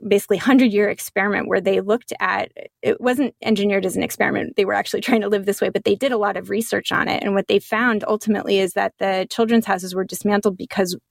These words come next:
moms were really dissatisfied with it. And I think it's just an example of, you know, even if you try to equalize things, in some ways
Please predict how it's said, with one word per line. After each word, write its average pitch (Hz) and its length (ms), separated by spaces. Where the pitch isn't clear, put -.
moms 196 640
were 190 140
really 190 240
dissatisfied - 800
with - 200
it. - 160
And 220 80
I 214 40
think 240 140
it's 247 100
just - 220
an 196 100
example 196 520
of, 185 260
you 208 80
know, 190 140
even 240 240
if 220 140
you 196 60
try 196 220
to - 160
equalize 254 580
things, 285 500
in 220 200
some 220 540
ways 202 600